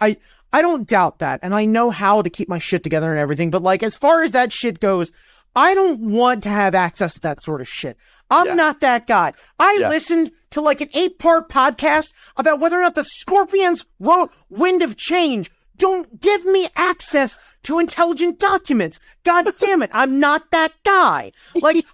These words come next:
Speaker 1: I literally went through a pandemic like fucking everybody else, and now all of a sudden we're shooting down fucking U F Os.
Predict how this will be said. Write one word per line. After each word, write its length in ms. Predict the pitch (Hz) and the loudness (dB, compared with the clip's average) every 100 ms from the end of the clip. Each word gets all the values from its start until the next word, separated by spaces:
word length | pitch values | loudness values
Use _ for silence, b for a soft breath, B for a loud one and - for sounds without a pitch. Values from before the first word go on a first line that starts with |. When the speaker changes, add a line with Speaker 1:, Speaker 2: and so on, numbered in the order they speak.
| 311 | 0
Speaker 1:
I 120 | 370 | 2
literally 320 | 349 381 349 | 2 2 0
went 160 | 330 330 | 0 0
through 100 | 302 | -2
a 40 | 233 | -4
pandemic 560 | - 349 349 339 330 | -2 -2 0 0 0
like 160 | 277 254 | -2 0
fucking 260 | 320 320 311 | -2 0 -2
everybody 380 | 311 277 294 | 0 0 2
else, 180 | 311 311 | 0 0
and 100 | 220 | -2
now 160 | 262 311 | 0 2
all 60 | 311 | 2
of 80 | |
a 60 | 277 | 0
sudden 200 | 277 262 | -2 -4
we're 100 | 233 | -6
shooting 380 | - - 320 285 | -6 -6 -6 -2
down 360 | 277 277 277 b b b | 0 0 -2 b b b
fucking 300 | 269 277 294 | -4 -2 0
U 160 | 294 302 | 2 2
F 160 | 285 | 2
Os. 320 | 320 349 285 | 2 2 0